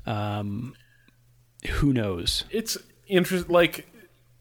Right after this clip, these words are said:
Speaker 2: I don't know if we talked about this in the last show, but, um, Horner made that comment, uh, Christian Horner at Red Bull made that comment that,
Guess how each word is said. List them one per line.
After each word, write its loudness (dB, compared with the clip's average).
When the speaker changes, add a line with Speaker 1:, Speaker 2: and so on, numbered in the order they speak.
Speaker 2:
I 6
don't 6
know 6
if 4
we 4
talked 6
about 2
this -6
in -2
the -2
last 2
show, 2
but, 2
um, -2
Horner 8
made 4
that 4
comment, 2
uh, 2
Christian -4
Horner 2
at 2
Red 4
Bull 2
made 0
that -2
comment 0
that, 0